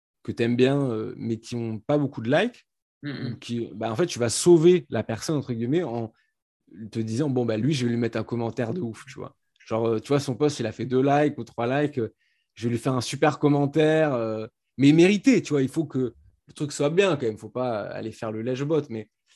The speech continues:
Speaker 2: Mm,
Speaker 1: mais le
Speaker 2: mm.
Speaker 1: but, c'est, c'est de se dire, « Ok, bon, bah, lui », parce que si un mec a quatre-vingts likes, déjà, tu dis, « Bon, c'est bon, euh,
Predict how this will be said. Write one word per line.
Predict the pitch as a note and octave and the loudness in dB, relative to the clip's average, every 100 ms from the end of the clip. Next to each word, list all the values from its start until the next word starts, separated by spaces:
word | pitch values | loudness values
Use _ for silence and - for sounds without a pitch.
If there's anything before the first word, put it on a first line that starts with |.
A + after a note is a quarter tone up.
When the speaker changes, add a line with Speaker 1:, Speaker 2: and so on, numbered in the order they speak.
| - | -12
Speaker 2:
Mm, | D3+ C#3+ | -8 -4
Speaker 1:
mais | |
le | C#3 | -2
Speaker 2:
mm. | C#3+ | 0
Speaker 1:
but, | A3+ | -2
c'est, | - D#3+ - _ _ C3+ C3 C3 G#2+ _ _ _ _ _ | -2 -4 -4 _ _ _ -12 -12 -14 _ _ _ _ _
c'est | - B2+ | -12 -8
de | |
se | A#2+ | -4
dire, « | D3 F3 D3 | 0 0 0
Ok, | D#3 F#3 | 0 2
bon, | D3+ A#2+ | 2 2
bah, | A#2 | 0
lui », | C3+ - - | -2 -6 -6
parce | C3+ | -6
que | - | -4
si | E3+ G#3 | -4 0
un | G3+ | 0
mec | F3 F#3 C#3+ | 0 -2 -2
a | C3 B2+ B2 | -2 -2 -4
quatre-vingts | B2 C#3 - C3+ C#3 | -4 -6 -6 -4 0
likes, | D#3 A2+ | 0 -2
déjà, | A2 B2 | -6 -8
tu | - | -8
dis, « | A2 | -12
Bon, | A2+ A2 | -10 -10
c'est | - | -8
bon, | C3+ A#2+ | -6 -6
euh, | A2 G2+ G2+ | -6 -8 -10